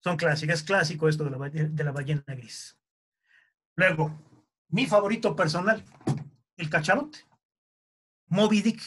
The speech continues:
Moby Dick era un cachalote albino. Estos, fíjense bien lo que es la, la forma de su cuerpo. Un tercio de la longitud total del, del animal es la cabeza. Un tercio.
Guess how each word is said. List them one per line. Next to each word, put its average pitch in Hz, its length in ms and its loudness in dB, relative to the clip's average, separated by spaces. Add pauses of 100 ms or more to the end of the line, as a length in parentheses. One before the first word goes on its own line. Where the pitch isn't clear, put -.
(120)
Moby 190 300 0
Dick 196 180 -4
era 185 100 -4
un 180 60 -8
cachalote 175 560 -2
albino. 214 440 -2 (1400)
Estos, 233 560 2 (280)
fíjense 226 260 0
bien 202 160 0
lo 175 80 -2
que 180 80 -4
es 156 80 -4
la, 175 140 0
la 160 160 0
forma 180 220 -2
de 151 60 -2
su 156 120 -6
cuerpo. 202 260 -2 (640)
Un 311 300 4
tercio 226 560 2
de 175 160 -2
la 175 80 -2
longitud 170 500 -2
total 208 400 -4
del, 160 340 0
del 160 160 0
animal 185 380 0 (540)
es 247 140 2
la 196 100 2
cabeza. - 460 -8 (320)
Un 277 220 -2
tercio. - 340 -10